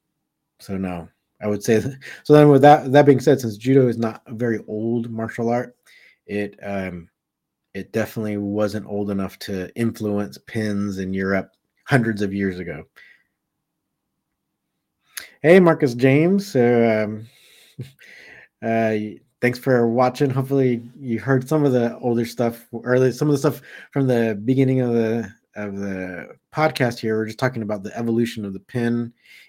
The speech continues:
in Europe and how, uh, it was a back and forth between, uh, Europe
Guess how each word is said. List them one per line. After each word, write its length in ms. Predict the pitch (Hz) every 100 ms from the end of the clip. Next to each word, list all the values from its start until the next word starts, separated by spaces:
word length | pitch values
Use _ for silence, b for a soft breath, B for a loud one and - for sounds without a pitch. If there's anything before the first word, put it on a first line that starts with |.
| -
in 160 | 110
Europe 540 | 104 113 117 120 117 110
and 180 | 101 98
how, 560 | 110 107 104 101 98 - _ _ _ _ _ _ _ _ - 120
uh, 60 |
it 80 | 117
was 160 | 110 104
a 40 |
back 200 | 110 110
and 120 | 107
forth 260 | - 113 -
between, 600 | 101 - 104 104 101 98 B B B B 101
uh, 160 | 98 110
Europe 580 | 120 135 127 123 120